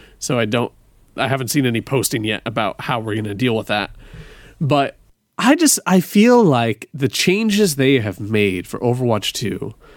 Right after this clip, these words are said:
it's just too late. They let the game sit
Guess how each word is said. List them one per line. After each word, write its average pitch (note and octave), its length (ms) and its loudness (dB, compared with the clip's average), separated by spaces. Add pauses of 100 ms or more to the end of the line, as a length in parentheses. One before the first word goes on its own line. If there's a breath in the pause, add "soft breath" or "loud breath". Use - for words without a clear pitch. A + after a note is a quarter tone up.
(800 soft breath)
it's D3 160 2
just A#3 160 2
too G#3+ 180 6
late. D3+ 540 2 (300)
They E3+ 160 4
let G#3+ 220 4
the G3 80 4
game F#3 260 2
sit - 420 2